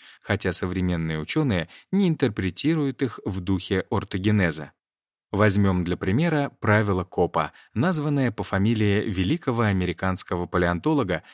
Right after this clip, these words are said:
который впервые установил, что с течением геологического времени во многих генеалогических линиях животных происходит постепенное увеличение размеров тела. Другими словами, предковые формы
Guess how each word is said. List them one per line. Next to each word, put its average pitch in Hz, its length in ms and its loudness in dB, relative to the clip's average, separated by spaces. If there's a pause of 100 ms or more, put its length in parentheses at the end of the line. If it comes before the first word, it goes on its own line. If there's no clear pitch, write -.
(160)
который 156 380 -2
впервые 117 580 0
установил, 90 640 0 (180)
что - 240 -4
с - 80 -4
течением 87 640 0
геологического 87 840 0
времени 92 480 0 (200)
во 95 200 4
многих 147 500 0
генеалогических 113 1120 0
линиях 85 380 -2
животных 110 520 -2 (240)
происходит 147 580 0
постепенное 156 920 -2
увеличение 92 960 0
размеров 90 560 -2
тела. 78 340 -2 (440)
Другими 90 360 2
словами, 87 540 2 (240)
предковые 104 560 2
формы 120 440 2